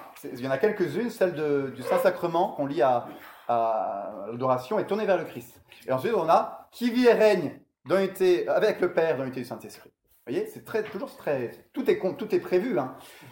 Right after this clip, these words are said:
Vous avez une très belle, celle qu'on lit le lundi à chaque fois avant quatessence. Euh, « Ô Dieu, ô Dieu, qui avait éclairé le cœur du fidèle par la lumière du Saint-Esprit ? » On reconnaît ce qu'il a fait. Donnez-nous,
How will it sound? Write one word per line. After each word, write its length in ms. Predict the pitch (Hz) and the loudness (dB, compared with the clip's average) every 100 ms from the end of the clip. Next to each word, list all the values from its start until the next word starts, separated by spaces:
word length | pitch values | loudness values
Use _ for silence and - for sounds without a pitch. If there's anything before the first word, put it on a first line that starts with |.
| - - - _ _ - | -20 -20 -20 _ _ -2
Vous 100 | 139 | 2
avez 160 | 156 | 2
une 100 | 147 | 0
très 220 | - 202 | 2 4
belle, 200 | 190 185 | 6 6
celle 140 | - 139 | 4 -2
qu'on 120 | 151 | -2
lit 340 | 147 170 135 - | -2 -4 -6 -4
le 120 | 127 | 0
lundi 400 | 139 131 135 135 | 0 0 -4 -4
à 60 | 113 | -2
chaque 200 | 139 - | -4 0
fois 140 | 131 | 2
avant 140 | 120 | 2
quatessence. 680 | 120 - 120 - 233 - - - - - - | -2 -6 -2 0 0 -2 -12 -20 -20 -18 0
Euh, « 160 | 143 - | 2 6
Ô 140 | 226 | 4
Dieu, 440 | 190 196 240 147 - - _ - | 4 4 4 2 -2 -18 _ 2
ô 160 | 254 233 | 2 4
Dieu, 280 | 139 - - - - _ _ _ _ _ | 0 -8 -12 -20 -20 _ _ _ _ _
qui 380 | - 294 254 - - _ _ _ _ - | -4 0 0 -2 -16 _ _ _ _ -8
avait 240 | 131 147 | -4 -4
éclairé 280 | 143 147 151 | -2 -2 0
le 100 | 143 | -2
cœur 140 | 139 | 0
du 80 | 139 | -2
fidèle 240 | 131 135 - | 0 0 0
par 100 | 127 | -2
la 40 | |
lumière 160 | 127 120 | -2 -6
du 60 | |
Saint-Esprit ? » 460 | 117 107 - - - _ _ _ _ _ _ _ - _ | -8 -12 -14 -18 -20 _ _ _ _ _ _ _ -20 _
On 40 | |
reconnaît 680 | - 170 170 160 151 165 - - _ | -2 0 0 -2 -4 -6 -10 -20 _
ce 140 | - | -14
qu'il 200 | 143 147 | -10 -4
a 60 | 123 | -2
fait. 380 | - 165 180 - _ _ _ - | -2 -6 -8 -18 _ _ _ -18
Donnez-nous, 580 | 127 233 214 147 131 | -2 2 2 0 -4